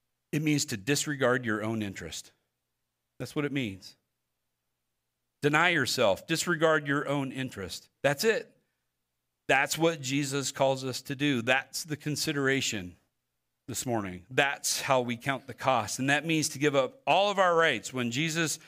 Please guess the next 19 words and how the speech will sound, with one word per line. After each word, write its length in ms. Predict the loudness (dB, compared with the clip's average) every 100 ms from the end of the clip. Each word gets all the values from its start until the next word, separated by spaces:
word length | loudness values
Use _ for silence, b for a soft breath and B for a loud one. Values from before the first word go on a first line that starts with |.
| B -2
steps 320 | 2 2 2
into 280 | 0 0 2
your 120 | 4
life, 280 | 4 2 0
he 100 | 0
says, 280 | 0 0 B B
"You 160 | 2 4
have 240 | 4 2
no 180 | 2 4
more 240 | 4 4
rights. 560 | 4 2 2 -4 -10 -10 _ _ _ _ _ _ _ _ -2
You 120 | 2
have 240 | 4 2 2
no 120 | 2
more 240 | 4 4
rights. 540 | 4 4 0 -2 -8 -8 _ _ 0
Matter 240 | 2 4
of 80 | 2
fact, 400 | 4 2 0 -6